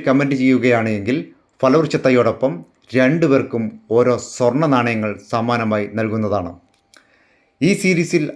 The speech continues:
അപ്ലോഡ് ചെയ്യപ്പെട്ട മുഴുവൻ വീഡിയോകളിൽ എല്ലാറ്റിലും കൂടി പതിനായിരത്തിൽ അധികം കമന്റുകൾ ലഭിക്കുകയാണ് എങ്കിൽ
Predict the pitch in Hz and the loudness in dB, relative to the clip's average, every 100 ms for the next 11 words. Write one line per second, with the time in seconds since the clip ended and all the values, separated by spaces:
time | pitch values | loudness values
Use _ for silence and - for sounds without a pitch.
0 | - 123 - 170 160 151 147 139 139 135 | -2 -2 0 0 2 2 2 -2 -2 -2
1 | - - 120 123 156 180 165 139 131 139 | -4 -6 -4 0 2 4 4 4 4 4
2 | 135 131 117 - 113 123 151 156 143 113 | 4 4 0 -4 -4 2 2 0 -2 0
3 | 113 135 151 - _ _ - 135 160 175 | 0 -2 -6 -16 _ _ -2 0 2 4
4 | 180 180 180 170 - 135 135 135 123 120 | 4 4 2 -2 -2 -2 2 0 0 -2
5 | 117 117 120 113 110 117 117 110 113 107 | -2 0 -2 -2 -2 -4 -4 -4 0 0
6 | 110 110 113 117 107 | -2 -4 -4 -2 -2